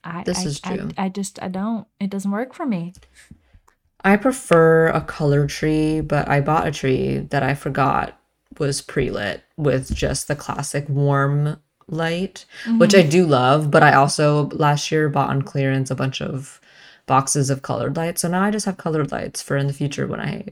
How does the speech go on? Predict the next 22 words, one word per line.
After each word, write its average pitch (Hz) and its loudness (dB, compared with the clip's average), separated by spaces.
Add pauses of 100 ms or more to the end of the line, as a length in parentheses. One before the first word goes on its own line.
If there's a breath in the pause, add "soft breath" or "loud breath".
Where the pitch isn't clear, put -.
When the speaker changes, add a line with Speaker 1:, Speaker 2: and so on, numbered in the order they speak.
(140)
Speaker 2:
I 151 -6
don't 160 -6
know, 143 -4 (200)
when 160 -6
I 160 -2
have 165 0
another 165 -6
tree - 0
or 233 -4
something. 190 0
Speaker 1:
When 208 2
you 208 4
guys 202 2
buy 175 -2
a 175 -2
real 175 -2
tree. 190 -2 (920)
Speaker 2:
Yeah. 156 2
So 185 4
Speaker 1:
Or 185 2
if. 180 -6
Speaker 2:
anyways, 147 2